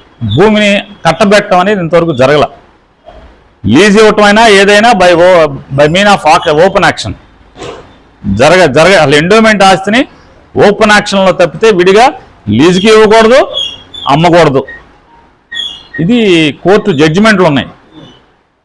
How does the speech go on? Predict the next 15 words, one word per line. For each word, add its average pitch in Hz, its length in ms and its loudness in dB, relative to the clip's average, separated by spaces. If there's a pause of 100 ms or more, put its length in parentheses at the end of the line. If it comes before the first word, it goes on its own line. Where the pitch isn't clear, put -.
(1500)
కాబట్టి 170 240 -4
స్ట్రైట్ 165 420 -2
అవే 220 520 2 (1000)
దానికి, 165 760 0 (560)
ఆ, 131 1080 2 (1080)
ఓడైవర్లు 156 640 2
గారు 143 200 2
వాళ్ళ 135 240 0
తాలూకానా, 127 580 0
వాళ్ళు 143 440 2
ఉండాలా, 135 340 0
వీళ్ళు 143 360 -2
ఉండాలా, 139 300 0
ఏమీ 123 220 -4
అక్కర్లా. 123 340 -8